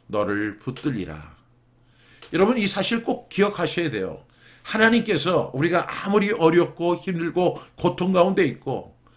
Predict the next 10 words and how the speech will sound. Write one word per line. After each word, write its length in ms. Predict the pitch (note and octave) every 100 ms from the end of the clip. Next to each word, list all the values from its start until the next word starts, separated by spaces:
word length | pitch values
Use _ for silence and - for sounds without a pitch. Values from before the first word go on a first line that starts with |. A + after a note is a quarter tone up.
| _ - -
또한 200 | D3+ D#3
사업의 400 | - D3+ E3 E3+
실패와 760 | - E3+ F3 E3 D#3+ F#3+ F#3 _ _ _ -
또한 200 | F#3+ F3+
좌절과 800 | - - D3 E3+ C#3 F2 C#2 - _ _ _ _
여러 220 | A2 D3+ F#3+
가지 260 | F#3 F#3
시험 380 | - - F#3+ E3+
앞에서 360 | D3+ E3 D3+ D3
우리가 440 | C3+ C3+ B2+